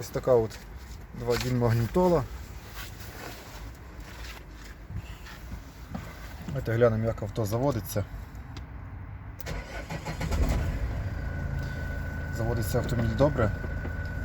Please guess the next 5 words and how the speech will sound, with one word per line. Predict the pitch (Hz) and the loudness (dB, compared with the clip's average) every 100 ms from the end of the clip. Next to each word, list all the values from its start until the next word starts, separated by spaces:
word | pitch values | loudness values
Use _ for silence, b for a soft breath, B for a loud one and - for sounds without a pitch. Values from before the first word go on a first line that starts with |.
| - - - - | -4 -4 -2 0
працює | - - 131 117 110 | 0 2 4 4 6
двигун | 110 110 120 | 6 6 6
рівно, | 151 143 113 | 6 6 4
без | 107 | 2
перебоїв. | - 117 107 147 127 | 4 4 6 6 4